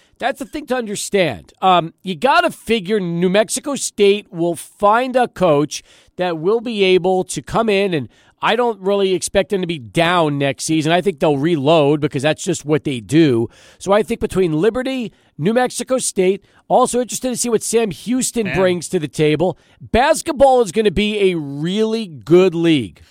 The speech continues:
Speaker 2: You know, Sam Houston State right now, second overall in the wac. They are twenty-four and six, coming off a great season. I mean, uh, simply put, they have won, Steve, uh, I believe it's something like eleven of their last twelve games. Just a,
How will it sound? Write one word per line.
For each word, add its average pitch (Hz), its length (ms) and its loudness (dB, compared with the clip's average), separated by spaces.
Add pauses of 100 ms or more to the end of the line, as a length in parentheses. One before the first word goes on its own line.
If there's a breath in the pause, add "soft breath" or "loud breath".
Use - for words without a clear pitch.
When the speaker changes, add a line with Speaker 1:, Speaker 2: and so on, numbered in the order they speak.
(140 soft breath)
Speaker 2:
You 180 100 -6
know, 190 200 2
Sam 202 300 -2
Houston 214 320 -6
State 208 240 -2
right 175 280 -4
now, 165 240 -4
second 214 800 -8
overall 180 720 0
in 160 200 -6
the 147 100 -6
wac. 139 420 -4
They 160 160 -6
are 147 100 -6
twenty-four 208 880 -8
and 151 160 -8
six, - 480 -8
coming 233 240 -6
off 214 180 -6
a 135 60 -12
great 143 320 -14
season. 143 420 -14
I 120 80 -12
mean, 131 240 -8 (240 loud breath)
uh, 143 240 -4
simply 190 420 -10
put, 156 280 -10
they 196 220 -4
have 180 200 -6
won, 139 680 -8
Steve, 139 500 -10 (240 loud breath)
uh, 143 240 -4
I 160 80 -2
believe 175 400 -6
it's 156 160 -8
something 185 320 -10
like 151 240 -10
eleven 151 680 -8
of 156 220 -8
their 143 140 -4
last 147 380 -10
twelve 151 480 -10
games. 131 400 -8
Just 190 260 -8
a, 156 160 -6